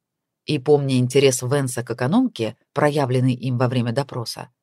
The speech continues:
он послал еще одного человека проверить прошлое, настоящее и все связи этой женщины.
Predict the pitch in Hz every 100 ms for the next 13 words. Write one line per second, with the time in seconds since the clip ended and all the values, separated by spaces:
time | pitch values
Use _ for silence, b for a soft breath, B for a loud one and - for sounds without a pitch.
0 | _ - 269 254 233 208 214 190 208 208
1 | - 131 113 110 107 - 120 196 226 202
2 | 135 131 143 156 - 214 190 - 107 104
3 | - 123 123 - 110 139 185 127 - 104
4 | - _ - 175 165 - - 226 240 -
5 | 131 170 151 - 110 120 127 110 98 -
6 | 87 110